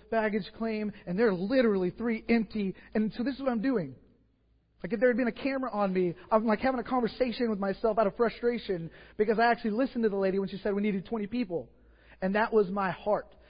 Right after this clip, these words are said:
Everything that was supposed to happen with that ev-, got voided, got erased, got deleted. Because I was so focused on what I wanted out of the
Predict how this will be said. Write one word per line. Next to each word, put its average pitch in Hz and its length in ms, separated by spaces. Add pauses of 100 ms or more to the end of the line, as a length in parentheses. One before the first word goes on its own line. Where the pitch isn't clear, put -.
(220)
Everything 240 840
that 190 300 (500)
was 185 220
supposed 233 460
to 226 60
happen 196 280
with 170 140
that 170 260
ev-, 202 100 (880)
got 170 140
voided, 151 320 (560)
got 156 100
erased, 156 320 (220)
got 143 160
deleted. 147 380 (1500)
Because 165 160
I - 20
was 151 180
so 226 160 (220)
focused 202 460
on 156 400 (800)
what 165 240 (100)
I 196 240
wanted 175 480
out 160 160
of 151 100
the 139 80